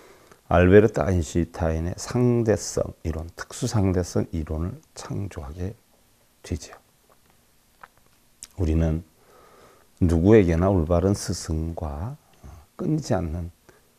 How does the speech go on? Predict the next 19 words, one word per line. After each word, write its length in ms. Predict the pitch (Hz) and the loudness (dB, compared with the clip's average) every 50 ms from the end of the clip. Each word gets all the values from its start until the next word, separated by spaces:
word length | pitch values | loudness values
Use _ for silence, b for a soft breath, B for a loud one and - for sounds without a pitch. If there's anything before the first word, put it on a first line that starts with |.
| b b _ | b b _
학문이 720 | _ - - - 139 110 98 90 85 80 78 76 92 110 113 | _ -16 -6 -2 0 0 2 2 0 0 -2 -2 -4 -6 -8
필요하다는 640 | - - - - - 87 82 - 80 80 95 113 117 | -10 -12 -10 -10 -10 -10 -8 -8 -8 -8 -8 -10 -10
생각이죠. 1040 | - 110 101 80 - - 69 71 73 80 - - - _ _ _ - - - - - - _ B B B B B B B B B B B B - | -10 -10 -10 -10 -10 -10 -10 -12 -12 -14 -18 -20 -20 _ _ _ -20 -20 -20 -20 -20 -20 _ B B B B B B B B B B B B 4
본승의 380 | - 104 98 90 98 113 131 | 6 6 8 8 8 8 8
생각이 560 | 123 123 110 104 95 90 90 90 92 98 92 | 8 6 6 6 6 6 4 4 4 2 2
짧은 420 | - - - - 98 92 92 87 82 | 0 0 -2 -2 0 0 0 -2 -2
줄은 360 | 87 87 85 85 87 85 85 - _ _ - | -2 -4 -4 -2 -2 -2 -2 -4 _ _ -8
모르겠지만, 800 | 82 85 82 87 80 80 82 - - 87 82 78 78 87 113 143 - _ _ _ _ B B B B B B B B B B B B B _ _ _ | -6 -4 -2 -2 -2 -2 -4 -6 -8 -8 -8 -8 -8 -10 -10 -12 -16 _ _ _ _ B B B B B B B B B B B B B _ _ _
아, 280 | 101 87 80 85 80 - - _ - | -16 -14 -14 -14 -14 -18 -20 _ -20
부처님의 380 | - - - 87 90 92 101 117 | -16 -4 0 2 2 4 2 2
가르침만큼 1040 | - 98 90 85 85 - - - 90 87 85 80 80 78 78 - - 110 123 - - | 0 -2 -2 -2 -4 -4 -4 -2 -2 -2 -2 -2 -4 -6 -8 -8 -10 -10 -10 -10 -12
훌륭한 960 | - - - - 185 160 151 135 107 85 87 90 87 78 73 87 117 170 180 - _ | -14 -8 -4 -2 -2 0 0 0 0 0 0 -2 -2 -2 -4 -6 -8 -8 -10 -14 _
그런 260 | - - 82 85 87 | -12 -8 -6 -4 -4
스승이 460 | - - - 101 90 - 87 87 87 | -4 -4 -4 -4 -4 -4 -4 -2 -2
없다 400 | 85 82 - - - 92 85 78 | -2 -4 -6 -8 -10 -8 -8 -6
하는 260 | 76 80 92 87 95 - _ _ | -6 -8 -8 -10 -14 -18 _ _
이런 280 | - 107 92 104 101 113 | -10 -8 -6 -4 -4 -4
생각이고 560 | 117 - 104 90 80 82 82 82 92 107 95 | -4 -4 -4 -4 -2 -4 -6 -8 -8 -12 -14
보면 680 | 87 - - 73 73 80 90 87 82 78 76 85 98 95 | -14 -12 -10 -10 -10 -8 -10 -10 -12 -12 -14 -14 -16 -16